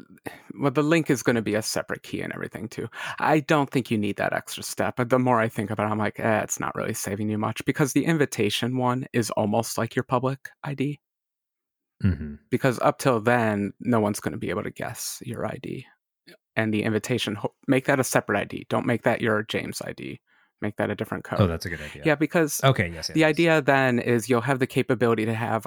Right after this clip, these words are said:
Speaker 1: either multiple codes for James, or you could kill a code, like, say, "Yeah, don't, don't allow that one anymore." So it's just nice to have a separate, uh, request I D versus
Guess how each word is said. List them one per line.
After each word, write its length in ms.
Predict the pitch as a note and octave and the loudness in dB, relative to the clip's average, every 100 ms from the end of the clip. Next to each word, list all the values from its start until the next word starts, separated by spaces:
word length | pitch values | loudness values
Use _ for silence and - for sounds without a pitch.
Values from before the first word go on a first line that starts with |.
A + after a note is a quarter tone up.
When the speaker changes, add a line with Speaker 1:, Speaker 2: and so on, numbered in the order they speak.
| - | -2
Speaker 1:
either 200 | A2+ G#2+ | 0 0
multiple 460 | G#2+ A#2 C#3+ D#3 C#3 | 0 0 0 -2 -2
codes 520 | E3 D#3 D#3 - - | 2 2 0 -4 -4
for 180 | - D#3 | -2 0
James, 540 | E3 E3+ F3 E3+ - - - - - | 2 0 -2 -4 -10 -14 -20 -8 2
or 300 | A2+ A2+ A2 | 4 4 4
you 120 | A2 | 2
could 320 | A#2 G#2+ G2+ | 2 0 -2
kill 260 | - A#2 A2 | -2 0 0
a 60 | A#2 | 0
code, 400 | C#3+ C#3+ D3 C#3+ _ - | 0 2 0 -6 _ -4
like, 180 | G#2+ | -2
say, 180 | - A2+ | 0 0
"Yeah, 220 | G#2+ G#2+ | 2 0
don't, 240 | G#2 A#2 - _ | 2 0 0 _
don't 200 | B2+ A2+ | 2 2
allow 240 | A2+ G#2+ G#2 | 4 2 2
that 200 | - - | 0 -2
one 140 | A2 | -4
anymore." 540 | G#2 G2 G#2 - C3 - _ _ _ | -4 -6 -6 -6 -8 -10 _ _ _
So 120 | - C3 | 0 0
it's 120 | - | 2
just 240 | D3 - | 0 2
nice 220 | B2+ A#2 | 0 0
to 100 | - | 0
have 160 | A2+ G#2+ | 0 0
a 60 | G#2+ | -2
separate, 560 | - A2 - A2 - - - | 0 0 2 0 0 -4 -2
uh, 260 | G#2+ G2 - | 0 0 -2
request 600 | A2+ - A#2 A2 - - - | -8 -4 -4 -2 -4 -6 -2
I 140 | G#2 | -2
D 280 | G2 G2+ G2+ | -2 -2 -4
versus 920 | F#2 - G2+ - D#2 D2+ - - - | -4 -6 -4 -4 -6 -6 -6 -6 -8